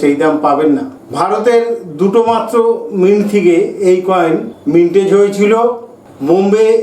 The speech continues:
এবং কলকাতা মিন্ট। কমন কয়েন, দুটো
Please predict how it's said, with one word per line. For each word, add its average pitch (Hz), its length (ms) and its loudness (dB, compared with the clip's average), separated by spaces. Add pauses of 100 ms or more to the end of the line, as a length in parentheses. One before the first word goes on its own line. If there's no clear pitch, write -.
(180)
এবং 180 200 2 (300)
কলকাতা 175 380 0 (100)
মিন্ট। 214 220 0 (260)
কমন 156 260 2 (160)
কয়েন, 190 280 0 (420)
দুটো 190 200 2